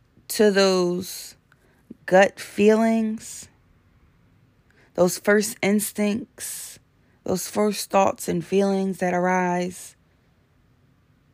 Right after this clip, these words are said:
And talk to, I don't know, the best version of yourself,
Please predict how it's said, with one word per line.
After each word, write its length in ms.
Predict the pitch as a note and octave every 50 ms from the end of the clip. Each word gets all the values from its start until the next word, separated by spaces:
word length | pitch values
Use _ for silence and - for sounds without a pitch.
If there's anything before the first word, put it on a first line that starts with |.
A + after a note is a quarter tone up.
| _ _ _ _ _ _ _ _ _ _ _ _ _ _ _ _ _ _ _ _ _ _ _ _ _ _ _ _ _ _ _ _ _ _ _ _
And 640 | - F#3+ G3 F#3+ F#3+ F#3+ F#3 F#3 F3+ F#3+ G3 F#3 G3 - _ _ _ _ _ _ _ _ _ _ _ _ _ _ _ _ _ _ _ _ _ _ _ _ _ _ _ _ _ _ _ _ _ _ _ _ _ _ _ _ _ _ _ _ _ _ _ _ _
talk 380 | - - - A#3+ B3 - - _
to, 680 | - - - - B3 A#3 A3 G#3+ G#3 G3+ G3+ F#3+ G3 - _ _ _ _ _ _ _ _ _ _ _ _ -
I 60 | F3+
don't 120 | F#3+ F#3+
know, 100 | F#3+ F#3
the 100 | D#3+ D#3
best 320 | D3 - E3 F3+ G3 - -
version 400 | G3 E3 E3+ F#3 F#3+ F3+ F3 F3
of 140 | D#3 D#3 E3
yourself, 680 | - D#3+ D#3+ - - - - - - - _ _ _